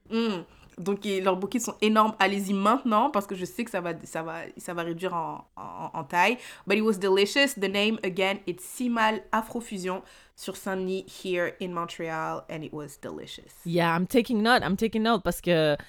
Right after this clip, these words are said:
Speaker 2: la prochaine fois que je vais à Montréal, comme la dernière fois, là, I'm gonna try all those restaurants.
Speaker 1: Mm.
Speaker 2: And we're gonna
Speaker 1: Mm,
Speaker 2: go
Speaker 1: mm,
Speaker 2: and
Speaker 1: mm.
Speaker 2: twerk on them and shout them out.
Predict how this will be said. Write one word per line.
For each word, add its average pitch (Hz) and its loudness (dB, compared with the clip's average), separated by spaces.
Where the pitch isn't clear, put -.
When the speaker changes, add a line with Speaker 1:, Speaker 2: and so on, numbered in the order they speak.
Speaker 2:
la 160 0
prochaine 190 0
fois 214 0
que 185 -2
je 156 -4
vais 175 0
à 160 0
Montréal, 160 4
comme 170 -2
la 160 0
dernière 147 -2
fois, 240 4
là, 220 8
I'm 170 2
gonna 160 0
try 147 0
all 214 10
those 165 4
restaurants. - -8
Speaker 1:
Mm. 277 2
Speaker 2:
And 160 -2
we're 165 0
gonna 160 2
Speaker 1:
Mm, 156 -6
Speaker 2:
go 170 0
Speaker 1:
mm, 185 4
Speaker 2:
and - 0
Speaker 1:
mm. 190 -2
Speaker 2:
twerk 208 2
on 180 2
them 147 4
and 175 0
shout 170 2
them 170 4
out. 208 12